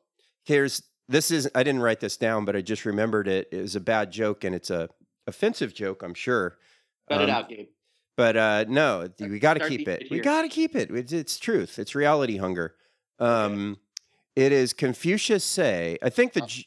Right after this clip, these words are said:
Speaker 1: the offensiveness is in the accent that you're supposed to do, but
Speaker 2: Mm-hmm.
Speaker 1: confu-, and I, so I won't really ham up the, the, uh,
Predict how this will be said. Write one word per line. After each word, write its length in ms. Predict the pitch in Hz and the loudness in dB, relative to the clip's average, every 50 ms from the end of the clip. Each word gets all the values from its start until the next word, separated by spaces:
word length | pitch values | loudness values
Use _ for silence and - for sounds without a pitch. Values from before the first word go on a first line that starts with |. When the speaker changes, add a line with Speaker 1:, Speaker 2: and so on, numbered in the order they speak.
| _ - | _ -2
Speaker 1:
the 180 | 117 120 120 120 | 2 2 2 2
offensiveness 720 | 117 - - 208 214 202 - 185 147 127 135 131 127 - | 2 2 2 2 2 2 0 -2 0 0 0 0 0 0
is 140 | 139 131 113 | 0 0 2
in 100 | 127 123 | 2 2
the 100 | 117 110 107 | 2 2 0
accent 440 | 107 107 - - - 95 87 80 | 0 -2 -2 -4 -6 -6 -6 -6
that 120 | - 95 - | -8 -8 -8
you're 80 | 87 | -8
supposed 320 | 92 - - 101 87 - - | -10 -8 -6 -6 -8 -6 -8
to 60 | 92 | -10
do, 320 | 78 - 85 80 80 80 - _ _ _ _ _ _ _ _ _ _ _ _ - | -8 -8 -6 -6 -8 -8 -12 _ _ _ _ _ _ _ _ _ _ _ _ 0
but 200 | 120 107 101 101 | 2 2 2 0
Speaker 2:
Mm-hmm. 140 | 107 110 - _ _ _ _ - | -4 -8 -16 _ _ _ _ -6
Speaker 1:
confu-, 360 | - 117 113 - - - 147 - | -4 -4 -4 -4 -4 -4 -2 0
and 160 | - 123 123 | 0 0 2
I, 60 | 127 | 0
so 180 | 131 - 170 160 | 0 2 2 2
I 40 | 160 | 4
won't 220 | 170 170 165 123 | 4 2 2 2
really 320 | 147 143 135 131 123 107 - _ _ _ _ _ _ _ _ _ - | 2 2 2 2 0 -2 -6 _ _ _ _ _ _ _ _ _ -8
ham 280 | 117 135 131 120 117 117 | -2 0 2 2 4 2
up 200 | 113 104 - - | 0 0 -2 -4
the, 260 | 104 95 95 95 - - _ _ _ _ - | -2 -2 -2 -2 -4 -8 _ _ _ _ -20
the, 320 | 98 101 110 101 95 95 | -10 -6 -4 -2 0 0
uh, 200 | 92 90 90 82 | 0 -2 -2 -4